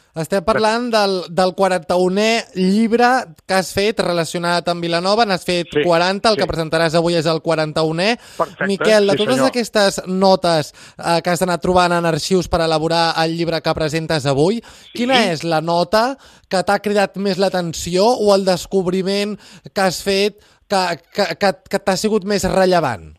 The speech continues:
Speaker 2: Bueno, <laughs> n'he, n'he vingut vàries, però diríem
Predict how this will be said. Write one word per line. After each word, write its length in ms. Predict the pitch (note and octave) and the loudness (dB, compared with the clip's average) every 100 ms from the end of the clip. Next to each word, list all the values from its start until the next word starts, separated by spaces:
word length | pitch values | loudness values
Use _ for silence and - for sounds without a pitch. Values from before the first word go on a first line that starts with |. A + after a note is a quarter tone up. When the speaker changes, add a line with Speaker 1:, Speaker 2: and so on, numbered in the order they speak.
| _ | _
Speaker 2:
Bueno, 460 | D3+ F3 D3 A2+ A2 - - G3+ - - - | -4 -2 -2 -10 -6 -6 -4 -6 -6 -4 -4
<laughs> 760 | - F#3+ - A3 D#3+ D3 - E3 | -2 -4 -4 -8 -8 -8 -10 -8
n'he, 180 | F3 G3 - E3 | -6 -6 -10 -6
n'he 140 | F3+ | -4
vingut 380 | F#3+ F3+ G#3 F#3+ D3 | -4 -6 -10 -12 0
vàries, 400 | G#3 F#3 D3+ B2+ - - - _ | 0 0 -10 -16 -16 -18 -18 _
però 220 | F#3+ G3+ - | -2 -2 -6
diríem 540 | D#3 G3+ A3+ A#3 | -4 -2 0 -2